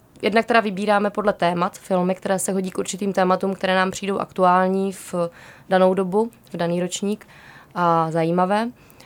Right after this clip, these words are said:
A druhak vybíráme filmy podle toho právě, jak nakolik, eh, boří ten mýtus nudného dokumentu, nudného vědeckého dokumentu, nakolik, eh, naopak zapojuje, eh, zapojuje filmové, estetické prostředky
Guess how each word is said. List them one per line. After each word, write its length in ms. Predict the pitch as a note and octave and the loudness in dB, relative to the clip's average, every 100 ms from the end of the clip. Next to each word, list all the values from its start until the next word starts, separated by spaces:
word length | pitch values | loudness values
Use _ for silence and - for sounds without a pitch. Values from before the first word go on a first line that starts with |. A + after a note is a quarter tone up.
| - | -8
A 720 | - F3+ F3 E3+ E3 E3 E3 E3 | 0 4 6 6 4 2 0 -2
druhak 320 | D#3 F3+ G3 | -2 0 0
vybíráme 540 | F#3 F#3+ G3+ G3+ G3 G3+ | -2 -4 2 2 4 2
filmy 380 | - G3 F#3+ F#3+ | 0 2 2 0
podle 240 | F#3+ F#3+ | -2 -2
toho 240 | - F#3 | 0 -2
právě, 380 | F#3+ F#3 F3+ F3+ | 0 2 4 4
jak 160 | F#3+ F3+ | 2 0
nakolik, 440 | F#3+ G3 F#3+ - | -2 -2 -4 -4
eh, 40 | F#3 F3 F3 F3+ - _ _ - | -4 -2 -2 -6 -12 _ _ -12
boří 380 | E3+ F#3 F#3 G3+ | 0 2 2 2
ten 200 | G#3 G3+ | 2 2
mýtus 500 | F#3+ F3+ G3 - F3 D#3+ D#3+ | 0 -2 -2 -2 -2 -4 -4
nudného 720 | F3 F#3 F#3 F#3+ F#3+ F#3 F3+ - | -2 0 2 2 2 0 -2 -4
dokumentu, 640 | F3+ - F#3+ F3+ F3+ F#3+ F#3+ - - | -6 -2 0 2 0 -4 -6 -12 -6
nudného 360 | F#3 F3 F#3 F#3 | -2 2 2 2
vědeckého 420 | E3+ E3+ - F#3+ | 0 -2 -4 -4
dokumentu, 580 | F3 - F3+ F3+ G3 F#3+ - - - | -4 -2 -2 -2 -4 -8 -12 -20 -4
nakolik, 420 | F#3 G3 G3 F#3+ | -2 0 0 0
eh, 180 | F#3+ F#3 | 2 2
naopak 320 | F#3 F3+ G3+ | 4 4 2
zapojuje, 640 | F3+ F3 G3 F#3 F#3 F3+ E3+ - D#3 D#3+ | 2 0 2 2 2 2 -2 -8 -12 -10
eh, 40 | |
zapojuje 320 | F3+ F3+ F3+ | -10 -4 -2
filmové, 460 | E3+ F#3 F3+ F#3+ F#3 | -2 -2 0 2 2
estetické 440 | F3+ F3+ - - F#3+ | 0 -8 -8 -4 -4
prostředky 600 | G3 - - F3+ - | -4 -8 -10 -10 -8